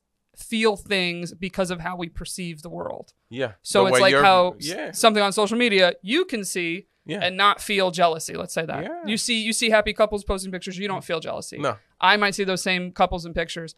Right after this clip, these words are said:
Speaker 1: I feel jealousy.
Speaker 2: Mm-hmm.
Speaker 1: Why? Well, 'cause my perception is of me being a single person,
Speaker 2: Yeah.
Speaker 1: and your perception is you're in a happy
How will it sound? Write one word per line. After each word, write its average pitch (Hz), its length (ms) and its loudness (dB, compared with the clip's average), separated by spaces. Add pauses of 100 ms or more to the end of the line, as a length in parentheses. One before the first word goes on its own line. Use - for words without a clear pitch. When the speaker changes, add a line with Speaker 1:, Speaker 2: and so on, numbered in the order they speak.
(160)
Speaker 1:
I 240 220 2
feel 175 220 0
jealousy. - 520 -8
Speaker 2:
Mm-hmm. 117 200 -16
Speaker 1:
Why? 165 400 4
Well, 170 220 4
'cause 165 200 -14
my 175 160 -2
perception 170 640 -6 (260)
is 156 440 -6 (340)
of 165 240 2
me 165 280 -2
being 160 200 -4
a 160 60 -8
single 180 300 -2
person, - 420 -10
Speaker 2:
Yeah. 110 140 -12
Speaker 1:
and 185 100 -10
your 175 100 -8
perception 170 420 -4
is 160 220 -10
you're 185 280 -2
in 175 200 -4
a 165 60 -6
happy 160 480 -10